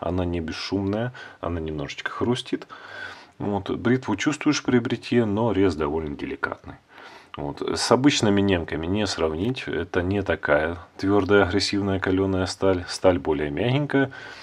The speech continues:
Напоминает сталь на англичанах начала двадцатого века. То есть, скорее всего, где-то, ну, у меня нет информации, где братья Кастро заказывали заготовки, но большая вероятность, что на одном из известных заводов Англии. Вот. Э,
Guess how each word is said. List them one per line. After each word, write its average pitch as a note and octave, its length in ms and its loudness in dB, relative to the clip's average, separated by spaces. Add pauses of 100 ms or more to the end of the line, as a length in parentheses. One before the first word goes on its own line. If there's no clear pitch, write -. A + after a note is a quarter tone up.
(140)
Напоминает F#2 640 -2
сталь G#2 280 2
на E2+ 140 -2
англичанах D#2 640 0
начала D#2+ 380 0
двадцатого D#2 500 -2
века. C2 320 -8
То - 120 -12
есть, D2+ 100 -8
скорее B2 360 4
всего, G2 320 4
где-то, D#2 640 0 (220)
ну, F2+ 340 -4
у - 100 -6
меня F#2 180 4
нет F2+ 200 0
информации, D#2+ 540 -2
где D#2 160 -2
братья D#2 340 -2
Кастро D2 380 0
заказывали D2+ 460 -2
заготовки, B2 580 2
но E2+ 400 0 (580)
большая F2+ 360 4
вероятность, G2+ 460 6
что - 160 -8
на D#2+ 140 -2
одном F2+ 240 -2
из D2+ 180 -4
известных E2 480 -2
заводов D#2 460 -6
Англии. - 480 -10 (1200)
Вот. - 360 -10 (200)
Э, - 800 -6